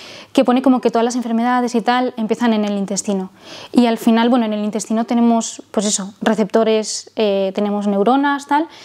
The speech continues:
y hay algunos estudios que he leído en algunos libros, como que dicen que hay, mm, eh, reacciones rápidas que podemos tener que directamente van desde el intestino, la microbiota y tal,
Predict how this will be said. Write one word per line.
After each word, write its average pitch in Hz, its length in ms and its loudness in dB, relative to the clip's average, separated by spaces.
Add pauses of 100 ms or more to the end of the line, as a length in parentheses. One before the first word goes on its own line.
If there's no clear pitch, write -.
(480)
y 311 260 4 (140)
hay 247 200 2
algunos 277 360 4
estudios 240 460 2
que - 80 -10
he 202 40 -4
leído 220 160 0
en 254 60 4
algunos 233 380 2
libros, 226 480 0 (600)
como 240 220 4
que 240 80 4
dicen 254 320 2
que 233 160 0
hay, 233 320 2
mm, 202 400 0 (720)
eh, 226 320 2
reacciones 254 960 0
rápidas 240 460 0
que 220 80 -2
podemos 220 280 0
tener 262 280 2 (300)
que 226 180 2
directamente 262 720 0 (640)
van 233 240 4
desde 214 200 2
el 214 60 0
intestino, 226 920 2
la 233 120 2
microbiota 233 400 2
y 226 60 -2
tal, 311 160 0